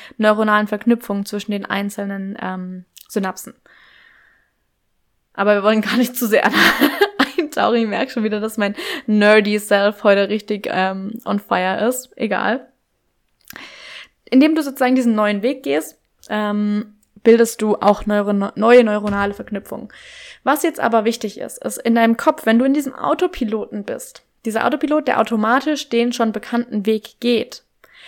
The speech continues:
dann brauchst du einen Exit. Du brauchst einen Ausgang, um da rauszukommen. Ansonsten läufst du den Weg einfach weiter. Und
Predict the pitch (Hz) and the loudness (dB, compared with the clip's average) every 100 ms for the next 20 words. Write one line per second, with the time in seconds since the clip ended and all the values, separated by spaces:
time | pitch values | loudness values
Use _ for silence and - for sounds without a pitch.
0 | - - 220 - 226 311 - 277 - 214 | -8 -2 0 4 6 6 2 -4 -2 0
1 | 220 220 - 254 - 202 - _ _ _ | 0 0 -2 -4 -6 -8 -8 _ _ _
2 | 233 202 - 294 - - 220 214 - 277 | -6 2 4 4 2 -2 -2 -2 0 0
3 | 277 185 185 208 _ _ _ _ _ _ | 0 -6 -6 -10 _ _ _ _ _ _
4 | _ _ _ _ _ _ - 233 233 214 | _ _ _ _ _ _ 4 6 8 6
5 | 214 294 - - 190 220 _ _ _ - | 4 2 -2 -8 -8 -10 _ _ _ 0
6 | 226 226 220 214 208 - 214 214 208 - | 4 4 2 0 0 -2 -2 0 0 -2
7 | 202 226 233 302 - - - _ _ _ | -4 -4 -4 -4 -6 -10 -14 _ _ _
8 | _ _ _ _ - 220 226 | _ _ _ _ -4 0 0